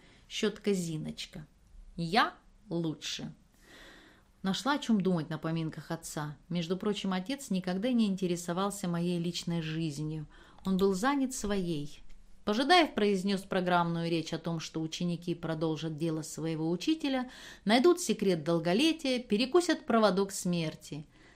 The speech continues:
Ныне живущим ничего не светит. Проводок надо перекусывать в утробе матери на стадии зародыша. После рождения поздно,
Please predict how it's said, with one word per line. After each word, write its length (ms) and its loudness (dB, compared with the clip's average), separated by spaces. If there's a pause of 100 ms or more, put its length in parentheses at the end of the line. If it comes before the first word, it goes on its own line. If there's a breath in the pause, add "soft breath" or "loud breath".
(100)
Ныне 300 4
живущим 560 0
ничего 320 -2
не 140 0
светит. 560 -4 (240)
Проводок 420 4
надо 220 4
перекусывать 720 2
в 40 0
утробе 400 2
матери 460 2
на 140 0
стадии 440 2
зародыша. 720 0 (320 loud breath)
После 340 4
рождения 640 2 (140)
поздно, 540 2